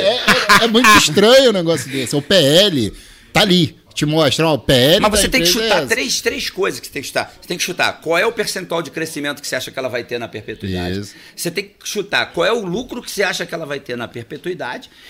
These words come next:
Speaker 2: E tem que chutar se ela vai operar daquela maneira ou mudar de operação.
Speaker 1: <laughs>
Speaker 2: Porque, por exemplo, você fez uma perpetuidade maravilhosa. Aí vem a Via Varejo e compra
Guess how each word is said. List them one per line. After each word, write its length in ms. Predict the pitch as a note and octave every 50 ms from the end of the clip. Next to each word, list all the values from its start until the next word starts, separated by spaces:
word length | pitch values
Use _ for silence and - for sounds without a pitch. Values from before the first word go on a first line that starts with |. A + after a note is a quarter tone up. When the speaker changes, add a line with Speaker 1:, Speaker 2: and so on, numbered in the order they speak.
| - -
Speaker 2:
E 80 | F#3+ G#3
tem 200 | G3 B3 C4 B3+
que 40 |
chutar 300 | - - E4 - C#4 A3+
se 320 | - - - - D4+ E4+ F4
ela 220 | D4+ D#4+ F#4+ D#4
vai 180 | F#3 A3+ A#3+ A#3+
operar 420 | A3+ A3 A3+ - G#3 G3 F3 F3 E3+
daquela 400 | F3 D#3+ - - G#3+ G#3+ A3 G#3
maneira 340 | F#3+ F3 E3+ F3+ G#3 A3+ A#3
ou 60 | A3+
mudar 320 | A3 B3+ B3+ F3 G3 G#3
de 100 | G#3+ -
operação. 480 | A3+ A3 D4 D4+ D4+ C#4+ - - - D3 B2 G#2 - - - - - -
Speaker 1:
<laughs> 340 | _ _ _ - _ _ -
Speaker 2:
Porque, 260 | B3 A#3 E3+ - B3+
por 140 | A#3+ C#4 B3+
exemplo, 360 | - F#3 D#3+ D#3 B2+ - A2+ G#2+ _ _ -
você 260 | C#3+ F#3+ F#3+ - B3+
fez 260 | B3 - F#4 E4+ A3
uma 100 | C#4 D4+
perpetuidade 640 | B3+ - G3+ F3 - G#3 - - D3+ D#3 F3 - -
maravilhosa. 640 | E3 D#3+ - - B3+ - D3 B2 A#2 G#2+ G#2 F#2+ D3+
Aí 80 | G3+
vem 200 | E3+ D3 F#3+ F#3+
a 40 | E3+
Via 200 | C3 B2 D3+ D3+
Varejo 420 | - D3 C#3+ C#3 D3+ F#3 F#3 F3 G3
e 20 |
compra 460 | F#3 - F3+ F3+ F3+ F3 F3 D3+ B2